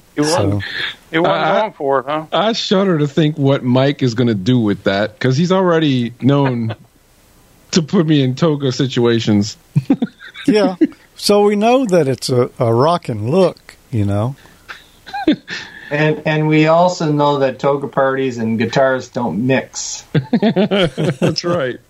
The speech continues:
Speaker 2: Yeah. Well, we'll be back in just a moment. Don't go away. Get out and be active with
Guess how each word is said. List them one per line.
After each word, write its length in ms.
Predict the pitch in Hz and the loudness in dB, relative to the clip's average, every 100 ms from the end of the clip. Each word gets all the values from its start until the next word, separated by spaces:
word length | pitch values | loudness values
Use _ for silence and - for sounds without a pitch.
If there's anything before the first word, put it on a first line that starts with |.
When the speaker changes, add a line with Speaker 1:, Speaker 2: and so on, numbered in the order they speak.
| - - - - - | -20 -20 -20 -20 -10
Speaker 2:
Yeah. 240 | - 101 107 - - 180 - | -4 -2 -4 -10 -18 -18 -2
Well, 140 | 185 220 | 2 2
we'll 100 | 269 | 2
be 140 | 233 | -2
back 360 | 190 202 185 156 | 0 2 0 0
in 100 | 131 | 2
just 320 | 139 135 - | 2 2 -2
a 20 | |
moment. 420 | 143 120 104 101 | -2 0 0 0
Don't 200 | 101 131 | 0 2
go 160 | 120 113 | 2 2
away. 360 | 98 92 92 85 _ _ _ _ | 2 0 -2 -6 _ _ _ _
Get 220 | - 202 226 | -2 -2 0
out 280 | 196 190 - | -2 -2 -4
and 240 | 117 98 | -2 -2
be 180 | 82 123 | -2 0
active 400 | 110 101 - 90 | 0 -2 -4 -6
with 200 | 90 92 | -4 -6